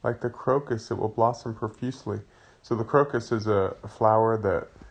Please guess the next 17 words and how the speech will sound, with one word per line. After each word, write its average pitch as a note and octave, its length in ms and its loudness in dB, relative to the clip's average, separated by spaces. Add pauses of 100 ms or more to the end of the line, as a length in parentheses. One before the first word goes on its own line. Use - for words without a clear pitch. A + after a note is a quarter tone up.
(160)
it's - 120 -6
like A2 100 2
the G2+ 80 -2
first A2+ 400 -2
to A#2 80 -2
bloom. G2+ 540 -2
So G2 300 2
you G2+ 180 -4
can A2 160 -4
have G2+ 260 0
snow. G#2+ 480 -4
We G2+ 140 -6
don't G2 140 -4
have F#2 160 -6
that F2+ 160 -6
here, B2+ 260 -4
but F#2+ 140 -6